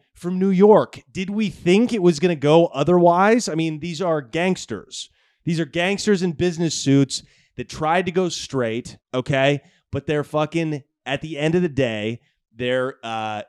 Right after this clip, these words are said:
Jerry Curl dripping wops, all right? And this is what goes on. And this is why I've said, uh, probably on every single episode of this podcast we've been doing for a year, uh, Italian Americans are simply predisposed to criminal behavior.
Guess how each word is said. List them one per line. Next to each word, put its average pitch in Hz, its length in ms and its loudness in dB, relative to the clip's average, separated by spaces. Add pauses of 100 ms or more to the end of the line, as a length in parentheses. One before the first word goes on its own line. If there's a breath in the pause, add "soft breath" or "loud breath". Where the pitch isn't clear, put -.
(140)
Jerry 131 440 2
Curl 160 500 4
dripping 131 560 -2
wops, 143 720 -2
all 127 160 0
right? 143 320 2
And 180 160 -2
this 220 140 -4
is 190 120 -12
what 196 220 -8
goes 185 200 -2
on. 160 160 2
And 127 140 -6
this 165 140 -10
is 165 100 -12
why 175 220 0
I've 170 120 -2
said, 151 440 -4 (520)
uh, 101 280 -12 (640)
probably 269 420 2
on 226 80 2
every 214 220 0
single 202 260 0
episode 160 380 0
of 123 80 -8
this 123 100 -6
podcast 113 560 -4
we've 113 100 -4
been 107 120 -8
doing 107 240 -6
for 113 160 -8
a 104 40 -6
year, 101 360 -6 (360)
uh, 127 220 -4
Italian 185 520 2
Americans 196 720 0
are 156 140 0
simply 165 460 0
predisposed 143 920 4 (360)
to 147 120 -4
criminal 147 360 2
behavior. 110 600 -2